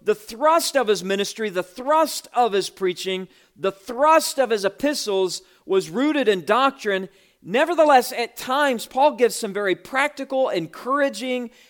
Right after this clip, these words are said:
and reassuring words, even in the midst of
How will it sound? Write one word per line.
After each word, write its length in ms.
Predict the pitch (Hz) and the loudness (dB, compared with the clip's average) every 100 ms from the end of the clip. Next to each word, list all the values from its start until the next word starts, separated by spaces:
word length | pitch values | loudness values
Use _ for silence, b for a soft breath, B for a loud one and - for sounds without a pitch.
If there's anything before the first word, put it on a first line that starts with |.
| _ | _
and 240 | 175 175 | -6 -4
reassuring 640 | 233 247 - 233 233 208 | -4 -4 -4 -6 -4 -4
words, 380 | 185 214 214 208 - | -2 2 0 -2 -6
even 520 | 294 320 277 302 285 | 0 0 2 0 0
in 220 | 226 226 | -2 -2
the 100 | 208 | -2
midst 560 | 196 208 262 294 - - | -4 0 2 2 -2 -2
of 360 | 220 196 151 | 2 2 0